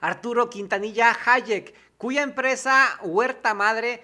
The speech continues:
ha recibido contratos por miles de millones de pesos de, en Dos Bocas.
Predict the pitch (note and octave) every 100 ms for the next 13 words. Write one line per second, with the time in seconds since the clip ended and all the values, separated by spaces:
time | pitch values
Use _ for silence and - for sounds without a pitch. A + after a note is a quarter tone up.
0 | - - A3 C4 C4 A3+ B3 C4 A#3+ A3+
1 | G#3+ A#3 A#3+ B3+ B3 A3+ G#3+ C4 D4+ C#4
2 | G#3 G3 E3+ G3+ A3+ G#3+ G3+ G#3 A#3+ A#3
3 | B3 F#3+ A3 A3+ - A3 B3+ B3+ G3 G3+
4 | - C#3 C3